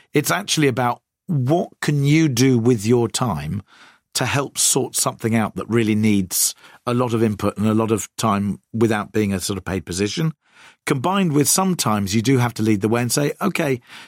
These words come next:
you know, maybe I am gonna put some money into this because I really believe in it and I want it to be there for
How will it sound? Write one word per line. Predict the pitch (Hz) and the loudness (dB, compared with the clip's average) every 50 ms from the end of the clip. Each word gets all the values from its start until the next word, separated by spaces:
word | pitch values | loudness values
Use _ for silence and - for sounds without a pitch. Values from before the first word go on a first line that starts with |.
| _ _ - | _ _ 0
you | 151 | 0
know, | 147 139 | 0 0
maybe | 131 135 143 147 143 147 | 0 -2 0 0 2 2
I | 139 135 135 131 | 2 2 2 2
am | 131 131 131 | 0 0 0
gonna | 120 120 110 | 0 0 0
put | 98 104 - - | -2 -4 -4 -4
some | - 110 | -2 -2
money | 101 95 92 92 92 | 0 0 0 0 -2
into | 90 85 - 87 | -2 -4 -4 -4
this | 85 87 - | -4 -6 -4
because | - - 110 - 117 107 | -2 -2 0 0 2 2
I | 120 | 2
really | 117 110 117 113 104 107 | 2 2 2 2 2 2
believe | 98 113 110 113 107 98 107 | 0 2 2 2 2 2 2
in | 101 | 0
it | 104 - | -2 -2
and | - 101 98 | -4 -4 -2
I | 101 104 | -2 0
want | 101 104 110 101 - | 0 0 -2 -2 -4
it | 104 - | -8 -8
to | - | -6
be | 85 - 110 107 | -2 0 0 0
there | 98 107 101 95 | 0 -2 -4 -4
for | - - 104 101 | -4 -2 -4 -4